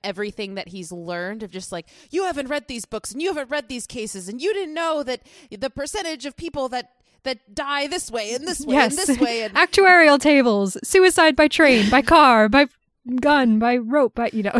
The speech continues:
Speaker 2: <laughs> just, like, listing
Speaker 1: Yeah, like,
Speaker 2: off every
Speaker 1: "Do you
Speaker 2: single
Speaker 1: know the
Speaker 2: possible statistic.
Speaker 1: likelihood of this happening? Zero." <laughs>
Speaker 2: He knows it. He lives it, you know? That's, like, his
Speaker 1: Yeah.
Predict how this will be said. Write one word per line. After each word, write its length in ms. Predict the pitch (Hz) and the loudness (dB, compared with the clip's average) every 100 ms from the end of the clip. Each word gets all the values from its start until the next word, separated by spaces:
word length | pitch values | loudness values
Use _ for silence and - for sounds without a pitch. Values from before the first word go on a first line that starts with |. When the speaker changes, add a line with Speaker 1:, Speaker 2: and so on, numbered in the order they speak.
| 202 | -4
Speaker 2:
<laughs> 140 | - | -8
just, 240 | 233 - - | -12 -10 -8
like, 220 | 226 - | -10 -6
listing 400 | 254 285 233 262 | -2 -2 2 2
Speaker 1:
Yeah, 80 | 240 | 4
like, 100 | 220 | 2
Speaker 2:
off 40 | - | 0
every 280 | 233 240 233 | -2 0 0
Speaker 1:
"Do 120 | 226 | -2
you 60 | 214 | -2
Speaker 2:
single 80 | 196 | -2
Speaker 1:
know 60 | 196 | -2
the 60 | 208 | -4
Speaker 2:
possible 160 | 196 294 | -4 -4
statistic. 320 | 349 214 403 | -6 -8 -6
Speaker 1:
likelihood 220 | 359 370 302 | -4 -4 -6
of 160 | 214 | -8
this 220 | 349 370 | -8 -8
happening? 720 | 349 349 349 392 392 339 311 294 _ _ _ - | -8 -10 -8 -8 -8 -12 -18 -20 _ _ _ -12
Zero." 520 | 262 480 440 285 247 - - 440 - 453 - 415 - 254 - | -6 -4 -2 -4 -4 -6 -8 -10 -8 -8 -6 -8 -10 -16 -18
<laughs> 60 | _ _ - 480 - 403 - | _ _ -14 -12 -12 -12 -6
Speaker 2:
He 100 | 277 | 0
knows 340 | 254 294 392 226 | 2 2 0 -2
it. 80 | |
He 120 | 214 233 | -4 -6
lives 340 | 240 339 233 | -6 -6 -8
it, 140 | 185 127 | -12 -10
you 120 | 202 | -12
know? 160 | 196 220 | -12 -10
That's, 240 | 220 - | -12 -10
like, 200 | 208 202 | -10 -8
his 260 | 233 196 214 | -8 -8 -8
Speaker 1:
Yeah. 260 | 262 277 | -10 -12